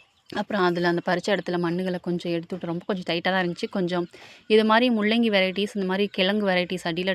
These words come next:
ட்ரை பண்றவங்க மண்ணை பார்த்தீங்கன்னா உதிரியா பளபளன்னு வச்சுக்கோங்க. So, அதை மாதிரி வச்சுக்கிட்டிங்கன்னா நல்லாயிருக்கும். அப்புறம் நம்ம வந்து செடி அவரை போட்டிருக்கோன்னு சொன்னேன் இல்லைங்களா? பாருங்க, நிறைய பிஞ்சுகள் எடுக்க ஆரம்பிச்சிட்டு, இதுல வந்து ஒரு காயுமே நல்லா பெருசா இருந்தது. So, அதையுமே நம்ம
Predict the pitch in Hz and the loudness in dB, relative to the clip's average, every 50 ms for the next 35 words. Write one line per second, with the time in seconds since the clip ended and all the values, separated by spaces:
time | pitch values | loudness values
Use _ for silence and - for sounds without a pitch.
0 | - - 180 180 - 190 180 - 175 170 185 214 208 190 175 175 185 208 214 - | -4 -4 -8 -6 -6 -6 -4 -2 -2 -2 -2 -2 -2 0 0 0 0 -2 -2 -2
1 | 190 180 - 170 175 175 190 214 202 185 185 180 208 208 190 185 190 208 - 175 | -4 -4 -4 -4 -4 -2 -2 -2 -2 -4 -4 -4 -4 -4 -2 -2 -4 -2 0 0
2 | 170 170 165 - 170 180 190 196 180 170 - - - 170 165 170 196 247 277 - | -2 0 -2 -2 -2 -2 -2 -2 -4 -6 -8 -8 -4 -4 -2 0 -2 -2 -2 -6
3 | _ - - - - - _ _ _ _ - 202 185 180 185 185 180 190 208 208 | _ -20 -20 -20 -20 -20 _ _ _ _ -2 0 0 2 2 0 0 0 0 -2
4 | 190 - - 180 180 175 170 175 180 190 190 180 170 170 175 175 175 170 - 208 | -2 -4 -6 -8 -6 -4 -4 -2 -2 -2 -2 -2 0 0 0 0 -2 -2 -4 -4
5 | 202 185 170 - 190 185 180 175 170 175 170 170 175 175 226 277 - _ - - | -4 -4 -4 -2 -2 -2 -2 -2 -2 -2 -2 -2 0 0 -2 -2 -4 _ -14 -20
6 | - - - _ _ - 175 - - 214 202 202 220 220 202 170 175 175 175 170 | -20 -20 -20 _ _ -16 -12 -2 0 2 2 4 2 2 0 0 -2 -4 -4 -4
7 | - 190 175 - 180 - 185 185 190 190 - 180 170 170 175 170 165 170 165 165 | -4 -4 -4 -4 -6 -4 -4 -4 -4 -4 -6 -6 -4 -4 -4 -4 -2 -2 -2 -2
8 | 165 175 175 - 175 170 165 170 165 180 202 220 214 185 165 165 180 185 - - | -2 -4 -4 -4 -6 -4 -4 -2 -2 -2 0 0 0 0 -2 -2 -4 -4 -4 -4
9 | 202 202 - 208 - 196 185 165 170 - - 175 170 175 170 165 - - - 214 | -2 -2 -2 -2 -2 -2 -2 -2 -2 -2 0 0 0 0 -2 -4 -6 -6 -4 -2
10 | 240 247 208 180 185 196 196 196 196 202 208 220 208 202 180 180 175 175 170 165 | 0 0 0 0 0 0 0 2 2 2 2 2 2 0 0 0 2 0 0 -2
11 | - - 185 175 175 185 185 185 202 190 180 160 170 180 - - 180 175 185 185 | -4 -2 0 0 2 2 0 0 0 0 0 0 0 -2 -2 -2 -2 -2 -2 -2
12 | - 214 190 175 165 170 180 190 185 180 165 196 233 - _ - _ - - - | 0 2 2 2 2 0 -2 -2 -4 -2 -4 -4 -6 -8 _ -18 _ -20 -20 -20
13 | - _ _ _ - - - 202 185 175 170 175 180 180 190 190 180 170 170 165 | -20 _ _ _ -10 -4 -2 0 0 2 2 2 2 0 0 0 0 0 -2 -2